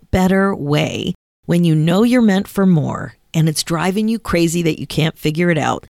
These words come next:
You know you're wasting <laughs> valuable time than to move forward with a community of women just like you.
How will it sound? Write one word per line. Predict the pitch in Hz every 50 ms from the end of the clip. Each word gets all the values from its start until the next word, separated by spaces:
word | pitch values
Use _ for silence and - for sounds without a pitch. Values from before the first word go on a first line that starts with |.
| _ _ -
You | 151 165
know | 165 156 156 160 160 175 208 254
you're | 277 302 302 285
wasting | 269 214 220 - - - 320 233 262
<laughs> |
valuable | 226 233 170 175 175 185 185 180 190 185 185
time | - 185 165 135 117 110 - - _ _ _ _ _ _ _ _
than | - 170 175 180 180
to | - 180
move | 160 160 175 190 185
forward | - - 170 185 208 214 214 220 226 220 - -
with | 180 160
a | 165 151
community | - - 143 143 143 151 160 165 175 180 175 185 180 -
of | - 165 160
women | 147 143 143 139 143 143 139
just | - 147 147 - -
like | 135 131 - - -
you. | - - -